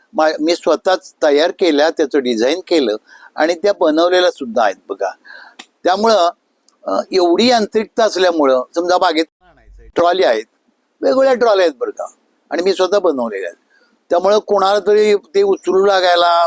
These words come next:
ओझं आणायला मला कोणाची आजही गरज नाही आहे. माल बाहेर न्यायचं आहे, माझी शेती किंवा ही बाग आहे ती रस्त्याच्या कडेला आहे,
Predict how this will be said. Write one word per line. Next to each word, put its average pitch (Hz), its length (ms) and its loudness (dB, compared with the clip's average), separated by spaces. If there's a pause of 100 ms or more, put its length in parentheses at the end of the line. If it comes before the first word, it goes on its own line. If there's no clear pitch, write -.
(100)
ओझं 151 300 0
आणायला 160 500 2
मला 160 180 2
कोणाची 175 340 -2
आजही 170 340 0
गरज 127 340 -4
नाही 101 160 -16
आहे. 90 180 -20 (840)
माल 160 240 0
बाहेर 175 360 0
न्यायचं 175 320 0
आहे, 127 200 2
माझी 147 360 0
शेती 160 500 -2 (100)
किंवा 135 140 0
ही 135 120 0
बाग 143 300 0
आहे 165 80 -4
ती 143 140 -4
रस्त्याच्या 143 380 -4
कडेला 98 360 -4
आहे, - 80 -20